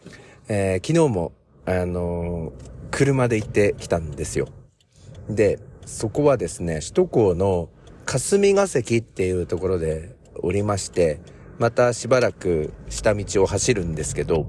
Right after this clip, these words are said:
まあ、あの、霞ヶ浦、あの、霞が関っていうのは、あの、省庁とかもたくさんあるところじゃないですか。だからもう、霞が関の、お、インターを降りて下道を走るところは、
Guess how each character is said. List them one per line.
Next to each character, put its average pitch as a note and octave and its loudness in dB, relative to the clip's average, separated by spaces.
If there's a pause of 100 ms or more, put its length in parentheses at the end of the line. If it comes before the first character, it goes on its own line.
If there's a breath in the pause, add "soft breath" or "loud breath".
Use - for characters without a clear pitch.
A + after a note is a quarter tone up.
(800 loud breath)
ま G#2+ 2
あ、 - 2
あ - -2
の、 G2+ -4
霞 G#3 2
ヶ G#3 4
浦、 C3+ 0
あ G2+ -2
の、 G2 -2
霞 F#3+ 2
が G3 4
関 - -4
っ - -8
て - -4
い E2+ 2
う F2+ 0
の E2 -2
は、 F#2 2 (400 loud breath)
あ G2 0
の、 F2+ -2
省 G3 4
庁 B2 2
と G2 -2
か F#2 0
も F2 -2
た G2 2
く - -4
さ A2+ 2
ん G#2 0
あ G#2 0 (460)
る F2+ 2
と - -2
こ F2+ 4
ろ F2 4
じ D#2+ 2
ゃ D#2+ 2
な D#2 -2
い D2+ -2
で - -4
す - -4
か。 - -2 (420 loud breath)
だ A#2+ 2
か A2 4
ら G2+ 4
も G#2+ 2
う、 F#2+ 0 (200)
霞 G3 2
が G3 4
関 C3+ 0
の、 F#2+ 2 (360)
お、 G2+ 4
イ C#3+ 4
ン D3+ 2
タ F#2+ 2
ー - 2
を D#2+ 0
降 A2 6
り F#2+ -2
て G2+ 2
下 B2 2
道 B2+ -2 (240)
を A#2 6
走 A2 -2
る A2+ 2
と F#2+ -4
こ E2+ -2
ろ D#2+ 0
は、 E2+ 2